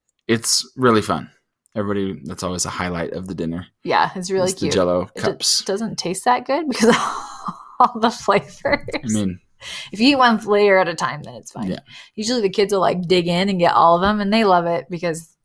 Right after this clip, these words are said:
Speaker 2: kids love all
Speaker 1: It's
Speaker 2: flavors
Speaker 1: all
Speaker 2: of Jell-O. <laughs>
Speaker 1: sweet, sugary Jell-O. So it can't be that bad. Um, we also do the drink. What's the drink we always do?
Speaker 2: Oh, you can do, I think it's lime sherbet.
Speaker 1: Oh, but go get the lime sherbet today or yesterday or a week ago because
Speaker 2: Oh,
Speaker 1: it
Speaker 2: yeah.
Speaker 1: always sells out.
Speaker 2: They always sell out. So get
Speaker 1: Which we
Speaker 2: lime
Speaker 1: didn't,
Speaker 2: sherbet.
Speaker 1: so.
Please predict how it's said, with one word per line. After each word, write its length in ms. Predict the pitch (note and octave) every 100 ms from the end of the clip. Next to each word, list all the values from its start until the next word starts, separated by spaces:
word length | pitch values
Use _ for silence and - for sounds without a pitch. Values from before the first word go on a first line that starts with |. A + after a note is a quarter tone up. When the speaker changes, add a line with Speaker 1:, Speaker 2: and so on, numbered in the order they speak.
| _
Speaker 2:
kids 320 | - E3 E3 F3
love 200 | D#3+ D3+
all 140 | D3+
Speaker 1:
It's 80 | C#3+
Speaker 2:
flavors 300 | F#3+ A3 A3+
Speaker 1:
all 60 |
Speaker 2:
of 60 | G#3+
Jell-O. 280 | G#3+ G#3 A#3 - -
<laughs> 180 | -
Speaker 1:
sweet, 420 | - - - - -
sugary 360 | - F2+ D#2+
Jell-O. 240 | E2 D2+ D2
So 240 | - F#2+
it 380 | F2+ - - -
can't 140 | A2+
be 40 | G2
that 180 | A#2 C3+
bad. 340 | E2 F#2+ A2 _ - - - - -
Um, 320 | C#3 C3 C3
we 120 | C#3 C#3
also 420 | E3 G#3 E3 C#3
do 600 | B2+ B2 B2+ C3 C3 B2+ C#3
the 180 | C3+ B2
drink. 360 | C3 B2 E2+
What's 160 | B2 -
the 80 | C3+
drink 240 | B2 C#3
we 80 | D#3
always 200 | D3+ C#3+
do? 220 | D#3 D#3+ - _ _ _ A3+
Speaker 2:
Oh, 220 | G3 E3
you 140 | G3
can 160 | G3 G#3
do, 300 | G#3 F#3+ F#3
I 80 | G3
think 180 | A#3+
it's 140 | A#3 -
lime 240 | F#3 F#3+
sherbet. 440 | G#3 A3+ A#3 A#3+ - _ -
Speaker 1:
Oh, 340 | G#2 G2+ F2 - _
but 200 | A2 G#2
go 160 | G2 G#2+
get 180 | A2+ G2+
the 80 | G#2
lime 180 | G#2 G2
sherbet 320 | G#2 G2 -
today 380 | G2+ F#2 F2 D2+
or 100 | F#2+
yesterday 400 | G2 F#2 - F#2
or 100 | F2+
a 60 | F2+
week 220 | F2 E2+
ago 260 | E2+ D#2 C#2
because 340 | A#2 G3 -
Speaker 2:
Oh, 60 | F#2
Speaker 1:
it 40 |
Speaker 2:
yeah. 40 | F2+
Speaker 1:
always 320 | G2 G2 F#3+
sells 240 | F#2+ F2+
out. 240 | F2 D#2 -
Speaker 2:
They 100 | F3+
always 220 | D#3+ F3
sell 160 | E3+ D3+
out. 360 | A#2+ A2 - -
So 100 | F3+
get 160 | F3+
Speaker 1:
Which 80 | F3+
we 60 | F#3
Speaker 2:
lime 100 | -
Speaker 1:
didn't, 120 | G3+
Speaker 2:
sherbet. 280 | A3+ G3 G3
Speaker 1:
so. 380 | - E3+ E3